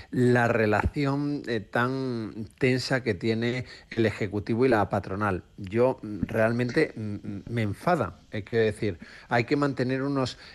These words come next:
eh, mínimos, eh, de institucionalidad. Y lo digo por las dos partes. No puede ser,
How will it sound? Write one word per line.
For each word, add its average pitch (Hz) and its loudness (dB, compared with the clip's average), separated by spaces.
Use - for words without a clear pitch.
eh, 117 2
mínimos, 151 2
eh, 107 2
de 123 2
institucionalidad. 104 2
Y 127 0
lo 151 4
digo 190 4
por 123 2
las 101 4
dos 101 -2
partes. 85 -4
No 127 0
puede 120 6
ser, 113 2